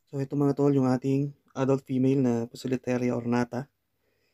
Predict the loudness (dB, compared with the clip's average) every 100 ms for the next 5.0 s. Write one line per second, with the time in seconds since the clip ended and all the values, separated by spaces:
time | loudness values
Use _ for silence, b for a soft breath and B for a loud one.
0 | _ _ _ _ _ 2 4 2 2 2
1 | 2 -2 0 2 2 2 -2 -6 -4 -4
2 | -2 -2 0 0 0 -2 -2 -2 0 2
3 | 2 4 2 2 2 2 0 -4 _ _
4 | _ _ _ _ _ 0 0 0 -2 -2